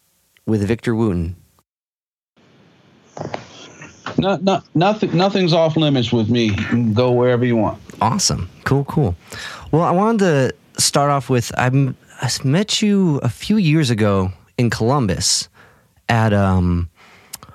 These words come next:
Speaker 1: a Sam Ash for a, like, a, a clinic. And by that point, I've read the, the music lesson a few times. And, like, it was a book that profoundly impacted, like, it finally put, like,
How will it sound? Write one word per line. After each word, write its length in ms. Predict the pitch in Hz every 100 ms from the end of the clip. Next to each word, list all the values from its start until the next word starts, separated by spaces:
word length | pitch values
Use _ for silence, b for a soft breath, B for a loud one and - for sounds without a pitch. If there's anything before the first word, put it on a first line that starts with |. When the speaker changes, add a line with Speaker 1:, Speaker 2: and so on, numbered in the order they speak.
| B B -
Speaker 1:
a 60 |
Sam 340 | 113 147 151 131
Ash 500 | 117 82 - - - _ _ _ _ _
for 280 | - - 110
a, 640 | 104 101 98 98 110 117 B B _ _ _ _ _ _ _ _ _ _ -
like, 160 | 113
a, 220 | 62 92
a 40 | 95
clinic. 500 | - 160 143 95 - B B B B
And 320 | 131 123 117
by 120 | 113 135
that 200 | 185 -
point, 360 | 143 123 117 -
I've 220 | 117 110
read 240 | 139 151 123
the, 280 | 117 104 101
the 80 |
music 320 | 104 131 127 -
lesson 300 | 110 - 90
a 40 |
few 240 | - 135
times. 480 | 113 92 - - - - _ _ _ _ _ _ _ -
And, 180 | 113
like, 220 | 113 110 131
it 80 |
was 220 | 123 120 120
a 40 |
book 220 | 117 165
that 240 | 135 110 - _
profoundly 600 | - 135 - 151 151 117
impacted, 640 | 117 113 113 107 110 98 - b b
like, 140 | 127 131
it 100 | 101
finally 300 | 180 208 190
put, 260 | 160 170
like, 340 | 135 120 107